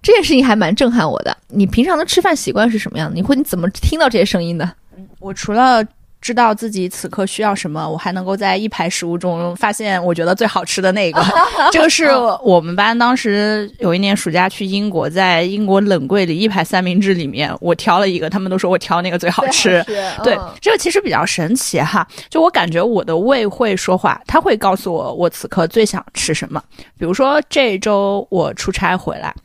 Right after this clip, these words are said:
Speaker 2: 我特别想喝暖暖的汤，
Speaker 1: 嗯。
Speaker 2: 因为正好也上海变天嘛。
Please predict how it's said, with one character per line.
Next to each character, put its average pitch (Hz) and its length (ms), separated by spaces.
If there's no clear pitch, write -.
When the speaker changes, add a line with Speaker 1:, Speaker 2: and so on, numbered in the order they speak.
Speaker 2:
我 160 200
特 - 100
别 226 120
想 185 200
喝 175 200
暖 151 180
暖 160 160
的 - 120
汤， - 360
Speaker 1:
嗯。 277 180
Speaker 2:
因 202 60
为 202 80
正 240 160
好 202 160
也 175 180
上 233 200
海 180 140
变 190 200
天 208 220
嘛。 214 120